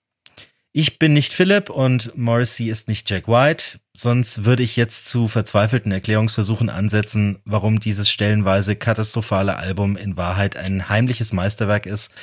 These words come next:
Aber anders als sonstige Verrisse schmerzt mich dieser hier tatsächlich. Die Smiths und Morrissey sind, zumindest meinem Last F M Profil nach, meine meistgehörten Interpreten überhaupt und seit ich ihn mit siebzehn entdeckt habe,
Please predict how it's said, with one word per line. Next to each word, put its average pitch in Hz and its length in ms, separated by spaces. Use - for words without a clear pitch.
Aber 113 540
anders 139 320
als 120 160
sonstige 143 380
Verrisse 147 540
schmerzt - 720
mich 120 280
dieser 110 280
hier 104 200
tatsächlich. 90 720
Die 120 340
Smiths 147 520
und 113 140
Morrissey 117 400
sind, 123 340
zumindest 110 800
meinem 98 420
Last 92 320
F 107 100
M 123 180
Profil 101 400
nach, 101 260
meine 110 180
meistgehörten 123 580
Interpreten 110 520
überhaupt 127 540
und 107 500
seit 107 280
ich 110 120
ihn 110 100
mit 107 140
siebzehn - 480
entdeckt 104 400
habe, 113 340